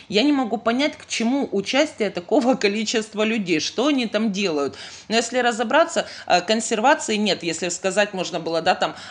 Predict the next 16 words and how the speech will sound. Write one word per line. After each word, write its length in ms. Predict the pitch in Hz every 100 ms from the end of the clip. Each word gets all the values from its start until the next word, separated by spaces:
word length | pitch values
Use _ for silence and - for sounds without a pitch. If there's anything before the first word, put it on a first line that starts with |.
| -
а, 140 | 156
массовая 580 | 160 214 - 233 208 196
закрутка 640 | 196 202 214 202 - 165
идет, 300 | 151 156 143 -
э, 280 | 156 156
заготовок 580 | 156 185 190 214 208 180
на 200 | 190 160
зиму. 340 | 135 143 135 -
Этого 420 | 185 220 233 196 202
нет. 300 | 196 156 120 - - - -
Э, 160 | 190
заготовки 600 | 185 214 220 226 294 -
продуктов 680 | 254 233 214 285 311 269 254
массовой 580 | 233 240 247 - 214 220
тоже 560 | 220 247 262 247 175 170
нет. 300 | 151 135